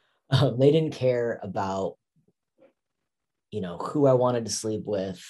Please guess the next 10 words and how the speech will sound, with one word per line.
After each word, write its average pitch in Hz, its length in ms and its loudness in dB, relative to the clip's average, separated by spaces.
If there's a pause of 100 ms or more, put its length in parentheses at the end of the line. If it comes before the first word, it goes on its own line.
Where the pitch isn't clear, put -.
how 113 240 -2
I 120 60 4
wanted 110 300 -2
to 104 140 -8
cut 104 200 -6
my 101 80 -6
hair, 87 560 -8 (880)
you 110 140 -6
know, 87 160 -6
what, 107 520 -2